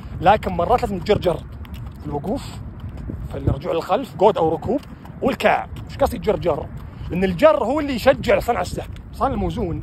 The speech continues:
مدرب زين خاصة في الركوب، قوته واجد قبل. لما تعطيه أمر وقوف راقي زاد عن اللزوم بالصوت وضغط اليد فقط أو الأصابع ما يسحب.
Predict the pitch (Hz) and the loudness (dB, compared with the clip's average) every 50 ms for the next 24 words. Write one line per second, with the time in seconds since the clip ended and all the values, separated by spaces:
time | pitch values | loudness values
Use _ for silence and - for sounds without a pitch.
0 | - - - - 190 196 180 170 160 190 160 - 175 - 170 156 160 165 151 - | -8 -8 -6 -4 -4 -2 -2 -2 -4 -4 -6 -6 -6 -6 -6 -6 -6 -4 -2 -2
1 | 180 180 - - - - - - - - - - - - 147 160 185 185 - 185 | -2 -2 -2 -6 -8 -10 -10 -8 -8 -10 -8 -8 -6 -2 2 2 2 2 2 2
2 | 180 190 160 151 - - 160 135 143 147 147 147 - - - - - - - 151 | 2 2 0 0 -2 -2 -2 0 0 -4 -4 -4 -6 -6 -6 -6 -6 -4 0 2
3 | 175 185 - 208 - - 247 254 262 262 233 208 202 214 208 185 254 240 180 - | 2 4 4 4 4 4 6 6 6 6 6 6 6 4 2 2 2 0 0 0
4 | - - - - - - - 185 196 214 247 240 - 208 190 160 180 180 190 185 | -4 -8 -8 -8 -8 -4 0 4 6 8 6 6 4 0 0 0 2 4 4 2
5 | 190 170 160 185 160 - 139 - - - 185 180 180 170 156 156 170 165 - 185 | 2 0 -2 -2 -4 -4 -4 -8 -6 -2 0 0 0 0 -2 -2 -2 -2 -4 -4
6 | 170 160 175 156 - - 180 170 - 170 170 - 160 156 156 160 147 - 196 180 | -6 -6 -6 -6 -8 -8 -8 -6 -4 -6 -4 -4 -4 -4 -4 -4 -2 2 2 2
7 | 143 139 147 156 165 - - - 320 359 - - - | 2 2 -2 -2 -2 -4 -4 -2 -2 -2 -2 -4 -8